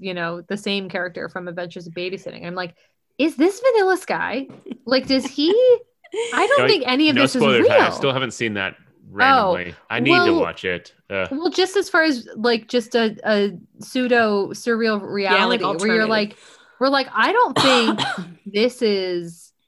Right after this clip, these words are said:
Speaker 1: this is his fantasy. This is not real." Everybody's chanting at him to do
Speaker 3: Yeah.
Speaker 1: a poem, and he owns this bar. Like, anyway.
Speaker 3: And guess what? They just, she's very pregnant, and they just found out <laughs> it's twins.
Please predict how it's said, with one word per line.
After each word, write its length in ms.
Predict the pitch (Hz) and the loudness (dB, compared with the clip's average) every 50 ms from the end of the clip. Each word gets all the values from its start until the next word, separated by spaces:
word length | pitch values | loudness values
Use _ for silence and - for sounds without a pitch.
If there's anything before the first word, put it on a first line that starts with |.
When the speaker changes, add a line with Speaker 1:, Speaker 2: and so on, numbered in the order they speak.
| _ - | _ -4
Speaker 1:
this 240 | 208 262 302 - | -4 -2 -2 0
is 120 | 392 370 - | -2 -2 0
his 200 | 254 226 208 - | 0 -2 -2 -2
fantasy. 680 | 196 175 175 185 180 175 170 - - - - - - | -6 -6 -6 -6 -8 -10 -12 -12 -16 -16 -16 -16 -6
This 200 | - 254 269 277 | -4 -4 -2 0
is 120 | 277 233 202 | -2 -2 -2
not 460 | 196 175 170 175 180 175 175 - 170 | -4 -6 -4 -2 0 0 0 -2 -4
real." 320 | 170 175 170 160 - - - | -6 -6 -6 -8 -8 -4 -2
Everybody's 520 | 202 254 277 320 262 294 277 269 - - | 0 2 2 2 4 2 2 0 -2 -4
chanting 720 | - - - - 254 220 214 208 214 214 208 262 254 240 240 | -10 -12 -6 -2 0 0 2 2 0 0 -2 -2 -2 -2 -2
at 100 | 233 208 | -2 -2
him 80 | 247 | 0
to 60 | 240 | 0
do 40 | 226 | 0
Speaker 3:
Yeah. 360 | 247 247 208 180 160 160 185 | 2 2 2 2 0 -2 -4
Speaker 1:
a 200 | 185 - _ - | -6 -10 _ -4
poem, 540 | 185 175 185 190 208 220 233 240 254 269 262 - - - - - - 269 262 262 208 - | -2 -2 0 0 0 0 -2 -2 -4 -6 -6 -8 -14 -20 -20 -20 -20 -18 -18 -16 -8 -6
and 160 | 208 226 226 | -4 -2 -2
he 180 | 233 233 208 - | -2 -2 -4 -4
owns 400 | - 190 196 202 214 233 233 - | -2 -2 -2 -2 -2 -4 -4 -4
this 160 | 214 220 214 | -6 -6 -6
bar. 680 | - 165 165 156 143 156 170 175 196 208 233 226 214 - | -6 -8 -8 -6 -6 -4 -4 -2 -2 -2 -2 -4 -6 -6
Like, 320 | 185 180 165 160 160 - - | -8 -8 -8 -8 -10 -14 -18
anyway. 420 | 175 175 165 - - - - 165 - _ _ _ _ - - - - - - _ _ _ _ _ _ _ - | -16 -16 -14 -16 -16 -16 -18 -18 -20 _ _ _ _ -20 -20 -20 -20 -20 -20 _ _ _ _ _ _ _ -4
Speaker 3:
And 160 | 220 220 226 | -4 -2 0
guess 260 | 220 247 262 262 - | 0 -2 -2 -2 -4
what? 420 | - 247 254 220 170 135 113 107 - _ _ _ _ - | -2 0 2 2 2 0 -2 -8 -12 _ _ _ _ -6
They 180 | 202 233 233 214 | -2 -2 -2 -2
just, 500 | - - 220 226 220 - - _ - - | -2 -2 -2 -2 -2 -4 -8 _ -14 -12
she's 280 | - - 208 190 180 175 175 _ _ - | -10 -8 -8 -8 -10 -12 -18 _ _ -4
very 280 | 220 208 214 220 226 | -2 0 2 0 0
pregnant, 480 | 220 - - 180 170 175 175 165 165 - | -2 -4 -6 -6 -6 -6 -6 -8 -10 -10
and 100 | 165 165 | -12 -14
they 120 | 160 160 | -14 -14
just 320 | 165 - - 170 170 - - | -12 -12 -12 -12 -12 -12 -12
found 200 | 156 156 - - | -12 -12 -12 -12
out 140 | - - 180 - | -14 -14 -16 -18
<laughs> 60 | - | -20
it's 180 | - - - - | -16 -14 -14 -12
twins. 800 | - - - 214 202 185 185 - 185 180 - _ - - - - | -14 -10 -8 -8 -8 -6 -8 -12 -12 -12 -14 _ -16 -14 -14 -14